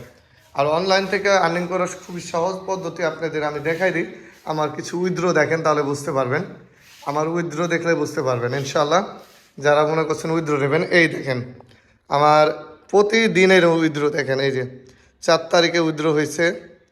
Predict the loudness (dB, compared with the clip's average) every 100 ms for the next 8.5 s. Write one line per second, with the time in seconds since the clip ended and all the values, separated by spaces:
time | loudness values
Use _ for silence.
0 | _ _ _ _ -6 -2 0 0 -2 -2
1 | -2 0 2 2 0 -12 -20 _ _ _
2 | _ 0 2 2 2 4 4 2 -2 -6
3 | -2 2 2 2 -2 -2 0 4 4 2
4 | -2 -18 _ _ -10 -4 -4 -4 -8 -16
5 | -20 _ _ -2 -2 -2 -2 2 2 2
6 | 0 0 0 0 0 2 2 2 0 -4
7 | -8 -14 -20 _ _ -4 -2 0 -2 -4
8 | -2 -2 0 -2 -2